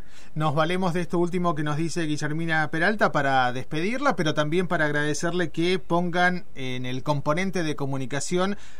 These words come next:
una, una, eh, por así decirlo, una atención particular, ¿no? A nosotros nos hace muy bien que la gente de comunicación del, del Frente nos esté nutriendo de mucha información y esta posibilidad, por ejemplo,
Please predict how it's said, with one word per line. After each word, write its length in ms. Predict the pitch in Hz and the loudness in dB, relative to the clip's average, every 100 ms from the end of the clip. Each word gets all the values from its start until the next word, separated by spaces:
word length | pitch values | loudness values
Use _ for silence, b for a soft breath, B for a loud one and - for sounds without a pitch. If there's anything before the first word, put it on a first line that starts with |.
| b - | b -4
una, 800 | 131 143 147 143 135 127 123 113 | -2 0 2 2 2 2 2 0
una, 600 | 113 135 139 131 120 113 107 101 | -2 -2 -2 0 0 0 -2 -4
eh, 320 | 110 107 101 95 - - - - - - - | -4 -4 -4 -6 -6 -6 -6 -4 -4 -4 -2
por 120 | - 190 | 0 2
así 160 | 185 | 2
decirlo, 240 | 208 220 208 | 0 2 2
una 80 | |
atención 420 | 180 160 156 196 175 | 2 2 0 0 2
particular, 640 | 165 151 - 143 135 120 | 2 0 -2 0 0 0
¿no? 160 | 143 170 | 0 0
A 40 | |
nosotros 340 | 143 147 170 | -2 -4 -4
nos 160 | 165 143 | -2 -2
hace 180 | 139 156 | -4 -2
muy 160 | 151 | 0
bien 240 | 151 165 165 | 0 0 -2
que 140 | 147 | -2
la 80 | 131 | -2
gente 260 | - 139 143 | -2 -2 0
de 120 | 131 | -2
comunicación 840 | 123 127 123 131 - 156 156 165 b b - | -2 -4 -2 -4 -2 0 0 -2 b b -4
del, 520 | 127 123 117 110 107 110 | -4 -2 -2 -4 -4 -4
del 180 | 123 | -4
Frente 560 | - 165 170 170 175 170 | -2 0 0 0 0 0
nos 260 | 151 135 - | 0 -2 -2
esté 380 | - 147 143 | -2 0 0
nutriendo 440 | 143 117 139 160 151 | 0 -2 -2 0 0
de 120 | 139 | 2
mucha 320 | 160 196 151 | 4 2 2
información 600 | 143 135 135 135 - 185 | -2 -2 -2 -2 -2 -2
y 60 | 160 | 0
esta 220 | 143 143 | -2 -2
posibilidad, 560 | 147 143 135 139 156 151 | -2 -2 -2 0 0 0
por 120 | 143 | 0
ejemplo, 460 | 143 151 147 165 | 0 -2 0 -2